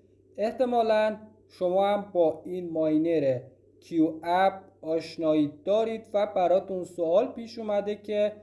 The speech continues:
آیا واقعاً ارزش داره برای این ماینر وقت بذارم یا نه؟ ببینید دوستان،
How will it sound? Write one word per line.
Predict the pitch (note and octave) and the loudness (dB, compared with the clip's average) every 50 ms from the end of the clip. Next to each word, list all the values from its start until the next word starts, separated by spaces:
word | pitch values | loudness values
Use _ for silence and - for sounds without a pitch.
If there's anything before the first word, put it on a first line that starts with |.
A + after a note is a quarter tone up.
| - _ _ - _ _ _ - | -20 _ _ -20 _ _ _ -2
آیا | F3 F3+ G3 G3+ G3 F#3 E3 D3 | 4 4 4 6 6 6 4 4
واقعاً | C#3 C#3+ D#3+ D#3+ D#3+ D#3+ D#3+ E3 E3 E3 D#3+ D#3 D#3 - - | 4 2 2 0 0 0 -2 -2 -2 -2 -4 -6 -8 -10 -10
ارزش | D#3 D3+ D#3 D3+ D3 D3 D#3+ D#3+ D#3 C#3 - - - | -4 -2 -2 -2 -2 -2 -2 -2 -2 -2 -4 -8 -6
داره | - D#3+ F3+ G3 G#3 | -2 0 2 2 2
برای | G3+ G#3+ G#3 G#3 G#3 G#3 G3+ | 2 2 2 2 4 2 0
این | G3+ G3+ | -2 -2
ماینر | G3 F#3+ F#3 F3 E3+ F3 F3+ F#3 F#3+ G3 F#3+ - - - _ _ _ - | -2 -2 0 0 0 2 4 4 4 4 2 -2 -16 -20 _ _ _ -10
وقت | D3+ D#3+ E3 F#3 G#3+ - - - | -4 -2 -2 -2 -2 -4 -6 -8
بذارم | A3 G#3+ G3+ G3 G3+ G3+ G3 F#3 F3+ F3 F3+ F#3+ G3 F#3 - - - - | -8 -6 0 4 4 6 6 6 4 4 2 0 -2 -6 -12 -16 -16 -6
یا | D3+ D3+ D3+ D3+ D#3 D#3+ E3 | -2 2 4 6 6 6 6
نه؟ | D#3+ D#3 D3+ C3+ A#2+ A2+ - - - _ _ _ _ _ _ - | 4 2 0 0 -2 -4 -8 -14 -20 _ _ _ _ _ _ -14
ببینید | G#3 B3 C#4+ C#4+ D4 C#4+ | -8 -2 -2 -2 -2 -2
دوستان، | - B3 B3 B3 - B3+ B3 B3 | -4 -10 -8 -2 0 0 0 0